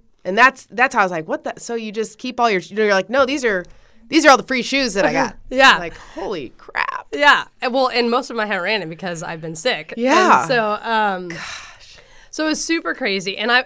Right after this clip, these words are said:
Speaker 2: and during that season, I was actually crushing it. So this was, like, the winter of twenty twenty-two.
Speaker 1: Okay.
Speaker 2: I, every race I ran it, 'cause I started to get, um, some help with my iron. I was getting iron
Speaker 1: Mm-hmm,
Speaker 2: infusions,
Speaker 1: mm-hmm.
Speaker 2: and, like, I was breaking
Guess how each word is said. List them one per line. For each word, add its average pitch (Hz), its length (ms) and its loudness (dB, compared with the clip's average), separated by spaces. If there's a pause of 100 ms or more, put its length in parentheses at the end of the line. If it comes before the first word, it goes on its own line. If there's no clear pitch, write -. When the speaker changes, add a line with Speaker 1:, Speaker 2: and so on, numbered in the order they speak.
Speaker 2:
and 254 180 0
during 320 360 -4
that 196 180 -2
season, 226 320 -6
I 190 120 -4
was 269 120 -6
actually 240 320 -6
crushing 165 720 -14
it. 143 160 -16
So - 100 -8
this 262 100 -8
was, 277 120 -12
like, 247 180 -4
the 214 80 -6
winter 190 300 -8
of 160 100 -12
twenty 180 440 -10
twenty-two. 160 720 -14 (200)
Speaker 1:
Okay. 156 240 -6 (340)
Speaker 2:
I, 220 200 0 (100)
every 285 600 -4 (140)
race 220 460 -4
I 196 160 -4
ran 190 260 -4
it, 185 120 -8
'cause 226 160 -6
I 208 240 -2
started 233 560 -6
to 220 100 -10
get, 180 400 -8
um, 175 300 -10
some 185 180 -12
help 175 240 -10
with 175 140 -18
my 143 180 -16
iron. 254 540 -2
I - 100 -10
was 175 100 -12
getting 180 200 -6
iron 214 260 -2
Speaker 1:
Mm-hmm, 170 120 -4
Speaker 2:
infusions, 185 720 -6
Speaker 1:
mm-hmm. 170 80 -10
Speaker 2:
and, 165 80 -10
like, 156 300 -10 (260)
I 202 180 -4
was 233 240 -6
breaking 190 480 -12